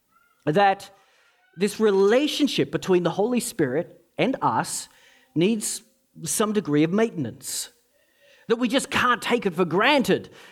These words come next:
that I've been born again, the Spirit of God lives within me, everything's going to be different. Yes, that's true. And yet, Jesus makes it very, very clear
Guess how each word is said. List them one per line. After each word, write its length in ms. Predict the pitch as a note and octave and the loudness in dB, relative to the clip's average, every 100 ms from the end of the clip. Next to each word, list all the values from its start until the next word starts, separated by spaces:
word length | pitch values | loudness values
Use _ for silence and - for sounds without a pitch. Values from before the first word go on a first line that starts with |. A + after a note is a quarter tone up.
| - | -4
that 500 | E3 G3+ F#3+ - - _ - - - - - | 2 2 2 -4 -16 _ -20 -20 -20 -20 -4
I've 160 | G#3+ A#3+ | -2 2
been 200 | C4 G#3+ | 2 4
born 240 | C4+ D#4+ | 2 2
again, 360 | A#3 A#3 C4 A#3 | 2 2 4 2
the 80 | |
Spirit 340 | - - A#3+ C4+ | 0 2 2 2
of 100 | G#3+ | 2
God 300 | C4 C4 B3 | 4 4 2
lives 180 | B3 B3+ | -2 0
within 300 | B3+ A3+ G#3 | 2 4 4
me, 200 | A3 - | 2 2
everything's 500 | C4 A#3 A#3+ C4 G3 | 0 2 2 2 2
going 240 | G#3+ G#3 | 0 0
to 80 | G#3 | 0
be 140 | G#3 A3+ | 2 2
different. 340 | A#3+ D#3+ A#2 - _ - | 2 0 -2 -8 _ -12
Yes, 800 | A#2+ C#3 D3 C#3 D3 E3 A3 - | -2 2 4 4 4 2 0 0
that's 360 | A3 A3+ - | 0 0 -4
true. 400 | - - C4+ F3+ | -6 0 4 4
And 280 | F3 F3+ F3 | 4 2 0
yet, 680 | G3 D4+ A#3 G2+ - - - _ _ _ _ _ _ _ _ | 0 2 2 -2 -14 -16 -16 _ _ _ _ _ _ _ _
Jesus 360 | - A#3 A#3+ A3+ | -2 0 0 0
makes 220 | B3 - | 0 0
it 60 | E3 | 2
very, 200 | G#3+ G#3 | 2 4
very 240 | G3+ E3 | 4 2
clear 560 | - E4 F#4+ C#3+ A2 | 0 0 2 2 -2